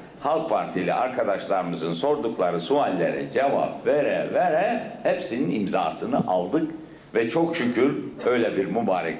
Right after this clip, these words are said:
cuma günü barış harekatı fiilen başlamış oldu. İmzalarını aldığımız zaman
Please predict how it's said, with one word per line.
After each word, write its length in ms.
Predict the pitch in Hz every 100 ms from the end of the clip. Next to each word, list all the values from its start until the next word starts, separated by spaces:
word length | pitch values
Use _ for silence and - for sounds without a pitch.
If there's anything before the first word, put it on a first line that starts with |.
| -
cuma 320 | 120 117 95
günü 440 | 82 87 95 156 170 - - -
barış 340 | 85 107 123 95
harekatı 880 | 76 76 - 73 71 - 127 165 - - -
fiilen 420 | 131 170 175 127
başlamış 500 | 107 104 127 165 190
oldu. 220 | 202 202
İmzalarını 600 | 135 120 127 123 123 107
aldığımız 500 | 107 95 104 101 98
zaman 320 | - 95 92